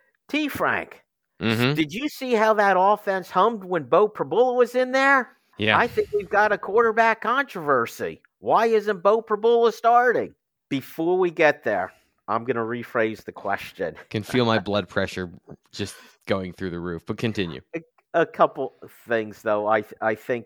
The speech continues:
Speaker 1: occurred when Beau Pribula came in.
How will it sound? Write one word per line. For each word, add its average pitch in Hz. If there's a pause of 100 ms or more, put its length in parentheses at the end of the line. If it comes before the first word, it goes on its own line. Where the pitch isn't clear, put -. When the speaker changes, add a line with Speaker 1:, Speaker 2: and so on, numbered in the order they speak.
(140)
Speaker 1:
occurred 139
when 110
Beau 113
Pribula 113
came 101
in. 101